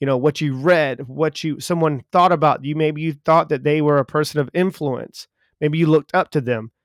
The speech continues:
and you wanna be so much alike them. You allowed their beliefs, their opinions, and their convictions to be yours. And then you go to the next part of your life, the chapter of your life,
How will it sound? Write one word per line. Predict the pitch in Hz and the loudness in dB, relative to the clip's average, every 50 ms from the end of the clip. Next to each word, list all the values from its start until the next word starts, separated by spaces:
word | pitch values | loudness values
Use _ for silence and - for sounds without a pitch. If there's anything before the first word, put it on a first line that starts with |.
| _ _ _ _ _ | _ _ _ _ _
and | 135 147 | -2 0
you | 147 147 | 0 2
wanna | 151 175 180 175 156 | 4 4 4 4 2
be | 147 175 170 | 2 -2 -2
so | 151 - 190 180 | -2 -2 0 0
much | 170 156 - | 0 0 -2
alike | 151 131 127 139 175 214 226 - - | -2 -2 2 2 2 2 2 0 -6
them. | 135 127 123 139 170 - _ _ _ _ _ _ _ _ _ _ _ _ _ _ _ _ _ _ _ _ _ - | -6 -4 -4 -6 -8 -10 _ _ _ _ _ _ _ _ _ _ _ _ _ _ _ _ _ _ _ _ _ -2
You | 165 208 196 | 2 2 4
allowed | 175 156 170 170 170 175 170 | 4 6 6 6 6 6 6
their | 151 165 156 | 4 2 2
beliefs, | 139 139 139 139 143 165 175 170 151 - - - - _ _ _ _ _ _ _ _ _ - | 2 0 0 2 2 2 0 0 -2 -6 -10 -16 -18 _ _ _ _ _ _ _ _ _ -8
their | 123 123 147 147 143 | -2 2 2 4 2
opinions, | 127 - - 190 185 190 185 170 160 139 123 | 2 0 -2 -2 0 2 2 2 2 0 -2
and | 135 143 | -2 -2
their | 147 151 | -2 -2
convictions | - 139 131 127 170 254 240 - - 151 143 143 127 | -2 -4 0 0 0 0 0 0 0 0 0 0 0
to | 135 156 | 2 4
be | 151 185 180 | 4 4 4
yours. | 156 160 220 277 214 - - - - - - - _ _ _ _ _ _ _ _ _ _ | 6 4 4 6 4 2 0 -4 -16 -20 -20 -20 _ _ _ _ _ _ _ _ _ _
And | 147 147 | 0 2
then | 165 185 | 2 2
you | 226 220 | 2 4
go | 180 202 202 202 185 | 4 4 6 4 4
to | 151 - 165 | 2 0 -2
the | 170 | 0
next | 160 180 180 - - | 0 0 0 -2 -4
part | - - 190 175 | 0 0 2 2
of | 165 151 | 2 2
your | 147 139 | 2 2
life, | 147 180 247 220 156 165 214 - - _ _ _ _ | 2 4 4 4 2 2 -2 -6 -12 _ _ _ _
the | 143 | -6
chapter | - - - 214 269 262 - - 151 | -4 0 0 0 0 0 0 0 0
of | 135 120 | 0 0
your | 127 123 | -2 -2
life, | 123 120 120 127 165 185 - | -2 -2 -2 -4 -4 -6 -10